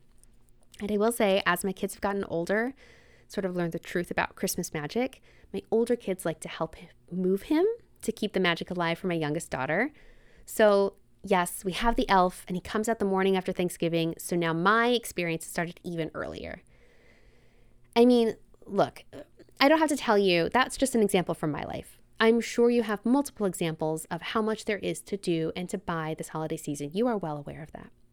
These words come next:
So when you sit down to get organized and then to get honest with what you'd like to keep and what you should probably go,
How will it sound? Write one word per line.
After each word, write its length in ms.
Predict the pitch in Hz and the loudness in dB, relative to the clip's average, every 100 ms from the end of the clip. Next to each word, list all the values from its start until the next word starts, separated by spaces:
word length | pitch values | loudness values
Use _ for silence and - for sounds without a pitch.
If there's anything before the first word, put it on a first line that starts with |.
| _ _ _ - _ _ | _ _ _ -20 _ _
So 180 | - 180 | -2 4
when 200 | 196 240 | 4 6
you 100 | 285 | 4
sit 180 | 294 | 2
down 220 | 254 214 202 | 0 0 -2
to 80 | 170 | 0
get 140 | 240 | 2
organized 680 | 196 170 165 156 156 156 - _ - _ _ - _ _ _ - | 2 0 -2 -4 -4 -6 -16 _ -20 _ _ -20 _ _ _ -10
and 140 | 165 | -4
then 100 | 160 | -4
to 80 | 151 | -2
get 180 | 196 - | -4 0
honest 380 | 202 240 180 - | 2 4 2 -2
with 140 | 170 | -4
what 120 | 165 151 | -4 -2
you'd 280 | 170 214 | -4 0
like 180 | 170 160 | 0 0
to 100 | - | -4
keep 340 | - 175 170 - | -8 -6 -6 -6
and 120 | 165 | -8
what 100 | 156 | -8
you 120 | 160 | -8
should 180 | - - | -10 -10
probably 300 | - 165 170 | -4 -4 -2
go, 380 | 165 160 175 | 0 0 0